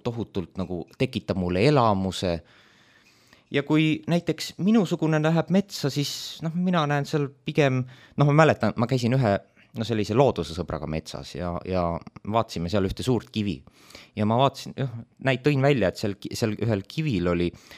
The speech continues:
oli hästi palju punakast tollust ja, ja ma käisin välja ühe lause, et näed, siin on nagu palju kaaliumi, on selle mineraalide sisse nagu ladestunud. Ja siis tema ütles mulle, et kuule, kas, kas sinu jaoks looduses käimine ongi niimoodi, et siin on mingisugune, lihtsalt mingisugune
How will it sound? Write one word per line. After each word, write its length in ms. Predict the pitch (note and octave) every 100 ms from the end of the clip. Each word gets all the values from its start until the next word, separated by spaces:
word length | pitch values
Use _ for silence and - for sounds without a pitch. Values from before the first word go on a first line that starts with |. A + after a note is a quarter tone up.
| - G2+
oli 100 | B2+
hästi 220 | - -
palju 160 | G2 -
punakast 500 | C#3+ C3+ - - - -
tollust 480 | D3 A2+ E2 - F#2
ja, 80 | - - - G2
ja 80 |
ma 80 | F#2+
käisin 300 | A#2+ B2 G#2
välja 180 | A#2+ F#2 F2
ühe 100 | G2
lause, 340 | A#2+ E2+ E2+
et 120 | -
näed, 160 | A2 - -
siin 180 | A#2 G2
on 140 | E2+
nagu 160 | F#2 F#2
palju 300 | B2 G#2+ -
kaaliumi, 480 | B2 G2 D2+ D2 C#2+ - -
on 140 | E2+ E2+
selle 240 | E2 D#2+ F#2+
mineraalide 640 | F#2+ F2+ D#2+ D#2 D2 E2
sisse 300 | E2 - E2 D#2
nagu 240 | D2+ E2+
ladestunud. 640 | F2+ D2+ - E2 C2+ - - - -
Ja 80 | G2+
siis 160 | F#2 -
tema 220 | F#3+ C#3+
ütles 240 | B2 - C#3+
mulle, 240 | C#3+ G2
et 80 | - - - - - -
kuule, 320 | - E3+ C#3+ G2
kas, 240 | G2 - - - _
kas 160 | A2 -
sinu 260 | G#3 A#3 D#3+ A2+
jaoks 220 | G2 C3+
looduses 460 | G3 D#3+ A2 G#2 -
käimine 400 | F3+ F#3+ B2 C3
ongi 240 | F#3 A#2
niimoodi, 360 | B2+ F3 B2 F#2+
et 120 | -
siin 80 | C#3
on 80 | B2+
mingisugune, 480 | D#3+ C#3 A#2+ A2 B2
lihtsalt 280 | F3+ A2 A#2
mingisugune 480 | E3+ A#2+ A2+ G#2 -